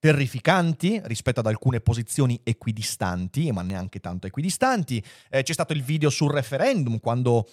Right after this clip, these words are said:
i pacifinti lanciarono il loro referendum, e poi su questo ci torniamo, importante.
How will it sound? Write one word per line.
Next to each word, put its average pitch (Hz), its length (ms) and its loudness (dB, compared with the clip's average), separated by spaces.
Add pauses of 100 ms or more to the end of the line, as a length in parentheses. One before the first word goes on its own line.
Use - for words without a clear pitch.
(100)
i 117 340 0
pacifinti 120 840 0
lanciarono 113 560 0
il 113 80 -2
loro 120 240 0
referendum, 123 760 0
e 117 40 -2
poi 95 380 -4
su 110 100 -8
questo 98 260 -6
ci 101 140 -8
torniamo, 104 300 -4
importante. 180 800 0